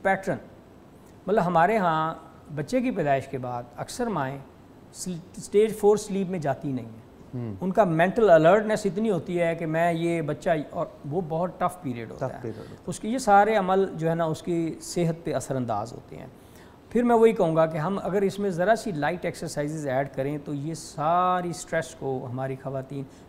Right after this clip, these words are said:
Speaker 1: बेहतर तरीके से मैनेज और फेस कर सकती हैं।
Speaker 2: सही।
Speaker 1: तो उस सूरत हाल में हमें अपनी नींद पे बहुत ज़्यादा फोकस होना
Speaker 2: सही।
Speaker 1: चाहिए।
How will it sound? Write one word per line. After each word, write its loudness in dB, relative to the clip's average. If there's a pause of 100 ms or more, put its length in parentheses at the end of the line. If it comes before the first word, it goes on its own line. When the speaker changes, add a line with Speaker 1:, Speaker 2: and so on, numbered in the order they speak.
(100)
Speaker 1:
बेहतर -4
तरीके -8
से -16 (140)
मैनेज -2
और -2
फेस -4
कर -10
सकती -18
हैं। -18 (140)
Speaker 2:
सही। -10
Speaker 1:
तो 4
उस 0
सूरत 0
हाल 8
में 2
हमें 0
अपनी -4
नींद 2
पे 2
बहुत 6
ज़्यादा 2
फोकस -4
होना -6
Speaker 2:
सही। -14
Speaker 1:
चाहिए। -4